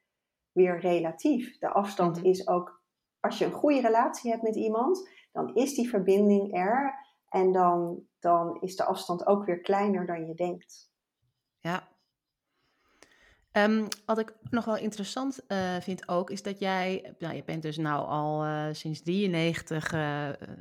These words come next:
Speaker 2: in het buitenland, eh, vooral geweest. Eh, maar jij hebt, eh, eigenlijk, nou ja, los van je stage bij het Musée d'Orsay dan, eh,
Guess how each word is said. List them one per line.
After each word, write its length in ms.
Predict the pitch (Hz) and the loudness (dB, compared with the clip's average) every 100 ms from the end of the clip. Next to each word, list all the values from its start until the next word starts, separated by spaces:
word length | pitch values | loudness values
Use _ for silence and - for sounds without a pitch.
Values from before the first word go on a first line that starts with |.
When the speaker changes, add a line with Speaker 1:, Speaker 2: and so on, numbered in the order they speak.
| - - | -18 -8
Speaker 2:
in 140 | 165 | -4
het 100 | 151 | -2
buitenland, 640 | 143 156 190 180 175 180 190 | 2 2 2 0 -2 -4 -6
eh, 240 | 175 175 | -4 -4
vooral 320 | 170 190 170 170 | -4 -2 0 0
geweest. 540 | 170 165 247 - - - - - | -2 -2 -2 -6 -16 -18 -18 -18
Eh, 280 | - 180 175 175 | 0 2 4 2
maar 140 | 190 202 | -2 0
jij 120 | 202 | 2
hebt, 360 | 220 220 - - | 0 -2 -14 -10
eh, 200 | 185 175 | -6 -6
eigenlijk, 460 | - 247 294 196 - _ _ | 2 2 2 -6 -8 _ _
nou 160 | 196 170 | -4 -2
ja, 80 | 165 | 0
los 180 | 208 | -2
van 140 | - 175 | 0 0
je 100 | 170 | 0
stage 440 | - 196 233 196 | 2 4 4 4
bij 140 | 170 165 | 2 2
het 100 | 165 | 0
Musée 280 | 160 160 | 0 0
d'Orsay 380 | 156 151 196 202 | 0 -4 -2 -2
dan, 340 | 160 143 240 - - - _ | -2 -2 -4 -10 -18 -20 _
eh, 320 | - 180 175 | 0 2 2